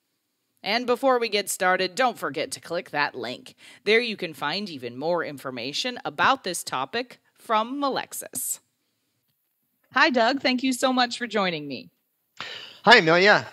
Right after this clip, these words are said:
Speaker 2: Happy to be here. I can't wait to talk about our new medical grade product.
Speaker 1: Excellent. Okay, so we're talking about measuring temperature with the world's smallest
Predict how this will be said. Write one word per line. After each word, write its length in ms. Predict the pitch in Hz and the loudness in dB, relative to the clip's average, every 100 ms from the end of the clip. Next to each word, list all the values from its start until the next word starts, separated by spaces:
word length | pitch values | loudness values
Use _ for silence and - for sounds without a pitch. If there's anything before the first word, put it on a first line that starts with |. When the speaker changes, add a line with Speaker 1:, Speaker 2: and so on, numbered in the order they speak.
| _ - | _ 0
Speaker 2:
Happy 280 | - 151 139 | 6 6 6
to 80 | |
be 160 | 135 156 | 4 4
here. 260 | 143 170 170 | 6 4 2
I 60 | |
can't 240 | - 135 131 | 2 0 2
wait 160 | 127 | 0
to 80 | - | 2
talk 200 | 127 120 | 2 2
about 220 | 120 120 | 4 6
our 260 | 113 110 107 | 6 6 4
new 300 | 107 131 131 | 2 0 0
medical 300 | 123 120 120 | 0 -2 -2
grade 300 | 107 117 104 | -2 -2 0
product. 420 | 90 69 - - - _ _ _ | -2 0 -4 -10 -18 _ _ _
Speaker 1:
Excellent. 600 | - - - 170 143 147 - _ - - | -12 -10 -6 -4 -4 -8 -18 _ -16 -6
Okay, 320 | 247 262 311 | -4 0 0
so 140 | 254 | 0
we're 140 | 202 254 | -2 -2
talking 380 | 240 170 - 214 | -2 -4 -4 -2
about 220 | 226 233 | 0 0
measuring 680 | 170 170 185 214 220 240 240 - - | -2 -2 -2 -4 -6 -8 -10 -10 -4
temperature 640 | 349 320 240 - 151 135 | -2 0 0 0 -2 -2
with 240 | 170 190 | -4 -4
the 80 | 254 | -6
world's 520 | 220 254 269 285 233 | -6 -2 -2 -2 -4
smallest 680 | - - 262 262 254 262 - | -6 -2 2 2 2 -2 -6